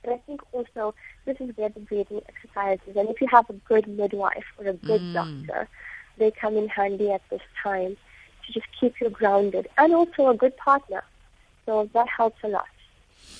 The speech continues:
Speaker 1: Um, yeah, but I think people just respond to pain differently, and depending on how quickly the pain is coming on, also it depends if you've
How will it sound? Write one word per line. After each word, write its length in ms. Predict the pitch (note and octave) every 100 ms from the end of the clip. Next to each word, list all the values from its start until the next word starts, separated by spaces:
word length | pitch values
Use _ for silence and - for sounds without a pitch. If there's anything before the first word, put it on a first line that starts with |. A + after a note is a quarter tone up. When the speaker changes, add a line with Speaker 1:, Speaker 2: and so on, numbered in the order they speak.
| -
Speaker 1:
Um, 360 | G#3 G#3 G#3 G#3+ B3
yeah, 140 | D#4+
but 140 | E4+ D4
I 80 | C4
think 240 | - D#4+
people 200 | D#4+ D4+
just 220 | D4 D#4 -
respond 680 | A#3 - - A3+ G#3+ A#3+
to 140 | B3 - - -
pain 340 | A3+ A#3+ A#3+
differently, 640 | G#3+ - A#3 A#3+ B3+ C4 C#4+ - - - -
and 360 | A#3 A3 G#3+ G#3+
depending 480 | A3+ - A3 A3+ A3
on 100 | G#3+
how 220 | - A3 G#3+
quickly 320 | - B3 - A3+
the 80 |
pain 280 | - - A3+ A3+
is 40 | - -
coming 240 | A3+ G#3+ -
on, 280 | G#3 A3 C#4+ - - _
also 280 | C4+ C4+ C4+
it 180 | A#3 G#3
depends 440 | A3 - A#3+ B3
if 140 | A#3+
you've 100 | -